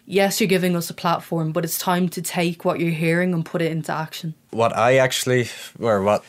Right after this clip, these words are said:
Speaker 2: you know, I, I think should be done is, again, building the movement,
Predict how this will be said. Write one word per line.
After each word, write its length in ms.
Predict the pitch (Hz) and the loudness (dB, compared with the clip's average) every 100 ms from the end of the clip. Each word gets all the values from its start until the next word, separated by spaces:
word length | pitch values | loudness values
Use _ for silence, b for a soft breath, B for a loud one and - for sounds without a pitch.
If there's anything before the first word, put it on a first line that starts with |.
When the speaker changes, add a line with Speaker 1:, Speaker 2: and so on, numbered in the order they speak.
| - | 0
Speaker 2:
you 80 | |
know, 100 | 120 | 4
I, 280 | 104 101 101 | 6 4 4
I 40 | 107 | 2
think 220 | 123 104 | 0 0
should 200 | - 147 | 0 2
be 120 | 143 | 4
done 340 | 131 127 120 104 B B - | 4 2 0 -6 B B 2
is, 160 | 143 | 4
again, 380 | 135 135 139 113 | 4 4 4 2
building 320 | 131 123 113 | 4 4 2
the 60 | 107 | 0
movement, 640 | 107 123 131 127 - - | 2 2 2 0 -2 -6